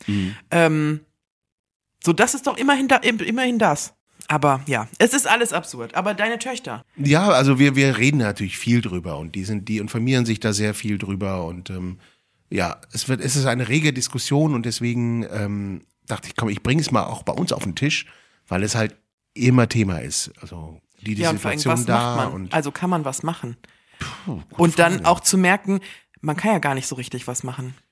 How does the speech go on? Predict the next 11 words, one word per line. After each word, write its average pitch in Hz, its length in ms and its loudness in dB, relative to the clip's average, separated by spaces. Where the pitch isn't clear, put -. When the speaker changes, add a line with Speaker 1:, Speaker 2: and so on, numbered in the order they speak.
Speaker 1:
Nee. 120 280 -2
Speaker 2:
Also 165 180 2
mehr 170 160 0
als 165 140 0
demonstrieren, 165 520 -4
auch - 140 -4
hier, 202 420 0
ähm, 156 480 2
und 170 280 2
Petitionen 180 540 2
unterschreiben 139 800 -4